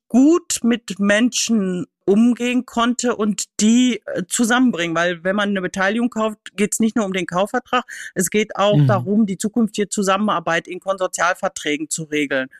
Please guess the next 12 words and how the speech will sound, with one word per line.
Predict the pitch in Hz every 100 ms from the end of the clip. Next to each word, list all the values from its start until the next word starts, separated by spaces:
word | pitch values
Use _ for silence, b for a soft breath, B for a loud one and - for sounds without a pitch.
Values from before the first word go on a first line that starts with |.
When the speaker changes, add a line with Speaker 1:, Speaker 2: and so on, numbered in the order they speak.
| b _
Speaker 1:
Und | 185 180
das | 190 208 -
war | 202 196 190 185 - _
eigentlich | 180 185 - 190 185
meine | 170 180
große | - 147 151 175
Stärke. | - 147 135 - 127 B _
So, | 277 320 208
und | 233 214 220
dann | 220 285
aber | - 254 262
irgendwann | 208 240 294 - 262 269 269 240